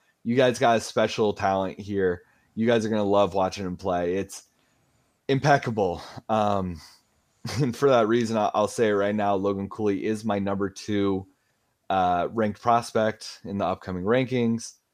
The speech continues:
But Frankie Nazar is catching up real quick. I won't spoil my ranking for him, and it's because it's a really good conversation that could be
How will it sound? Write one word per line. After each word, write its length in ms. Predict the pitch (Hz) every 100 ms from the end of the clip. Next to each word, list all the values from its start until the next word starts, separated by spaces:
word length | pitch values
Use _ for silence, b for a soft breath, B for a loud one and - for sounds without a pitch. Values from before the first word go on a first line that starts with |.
| _ _ _ _ _ _ _ _ _ _ _ _ -
But 160 | 131
Frankie 360 | 123 151 165 170
Nazar 420 | 143 156 147 127
is 120 | 117
catching 420 | - 113 113 113 110
up 220 | 101 -
real 240 | 107 107 101
quick. 560 | - 135 135 - -
I 120 | - 101
won't 200 | 110 104
spoil 300 | 123 113 110
my 140 | 104
ranking 320 | 107 107 107
for 160 | - 104
him, 320 | 131 165 160
and 180 | 123 117 b b _ _ _ -
it's 100 | -
because 320 | 143 160 147
it's 160 | 143 147
a 80 | 120
really 380 | 98 113 127
good 240 | 117 117 107
conversation 600 | 110 107 - 101 101 107
that 180 | 92 -
could 500 | - 107 107 113 -
be 320 | 85 87